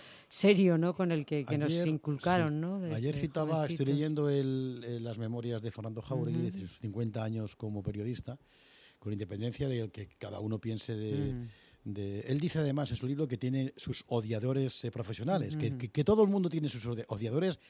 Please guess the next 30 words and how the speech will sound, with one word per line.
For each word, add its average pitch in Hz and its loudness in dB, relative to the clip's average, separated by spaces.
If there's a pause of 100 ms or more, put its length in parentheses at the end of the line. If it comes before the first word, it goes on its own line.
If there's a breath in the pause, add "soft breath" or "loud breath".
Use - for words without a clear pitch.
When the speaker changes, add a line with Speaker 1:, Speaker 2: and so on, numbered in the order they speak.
(100)
Speaker 2:
y 135 -4
que 123 -4 (100)
no 139 0
conviene 151 -2 (320 loud breath)
preguntarse 135 -2
por 123 -8
qué 143 -2
los 156 -2
tienes, 147 -2
o 90 -14
sea, 117 -2
que - -2
los 120 0
tienes 196 2
y 151 -4
ya 151 -2
está, 180 0
pues 131 -4
porque 104 -8
has 98 -8
triunfado, 180 2
porque 131 -2
un 117 2
día 117 2
no 117 0
lo 110 0
llamaste, 165 0
porque 127 -4
un 117 -6
día, 123 -4